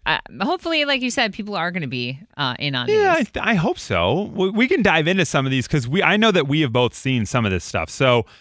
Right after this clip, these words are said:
Speaker 2: best performance by an actor in a T V series, musical, or comedy.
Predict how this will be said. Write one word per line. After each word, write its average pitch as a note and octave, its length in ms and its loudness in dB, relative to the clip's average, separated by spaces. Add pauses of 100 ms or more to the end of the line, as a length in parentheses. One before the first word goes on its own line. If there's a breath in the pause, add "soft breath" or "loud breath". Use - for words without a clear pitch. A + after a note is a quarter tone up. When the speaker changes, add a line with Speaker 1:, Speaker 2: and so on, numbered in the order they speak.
(120)
Speaker 2:
best G#3 220 2
performance F#3+ 480 2
by E3 140 4
an C#3+ 100 2
actor B2+ 460 2
in B2 160 2
a A2+ 80 2
T G#3 240 2
V A#3 180 4
series, C3+ 560 2
musical, D#3+ 500 0
or B2 120 4
comedy. F2 560 -2